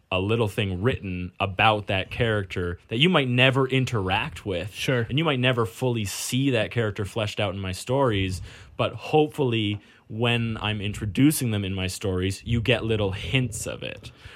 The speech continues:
Speaker 1: right? And, and it just, it also means I'm consistent every time. Like, uh, you meet w-, one character from one story to the next, they should be the same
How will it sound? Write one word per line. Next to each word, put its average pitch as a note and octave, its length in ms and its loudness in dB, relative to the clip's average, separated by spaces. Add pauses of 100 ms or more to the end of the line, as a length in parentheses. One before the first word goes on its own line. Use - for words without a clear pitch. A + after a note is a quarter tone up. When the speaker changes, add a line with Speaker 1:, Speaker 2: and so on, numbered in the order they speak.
(120)
Speaker 1:
right? G#2 320 2
And, A2 480 0
and C3+ 160 2
it F3+ 140 2
just, F3+ 180 0
it D#3 60 4
also F#3 200 6
means D3 220 2
I'm A#2+ 160 2
consistent G#2 640 -2 (100)
every G2+ 300 2
time. F2+ 520 0
Like, F2+ 280 -6 (420)
uh, F#2+ 300 2
you A2+ 320 -2
meet G2+ 320 -2
w-, F#2+ 180 -4 (200)
one G2+ 180 -2
character F#2 340 -2
from F#2+ 220 -4
one F#2 160 -2
story F2+ 280 -4
to F2+ 100 -6
the F2+ 100 -6
next, A2 580 -2
they A2 100 2
should D3 320 0
be B2+ 100 2
the A2+ 120 -2
same G2 680 -4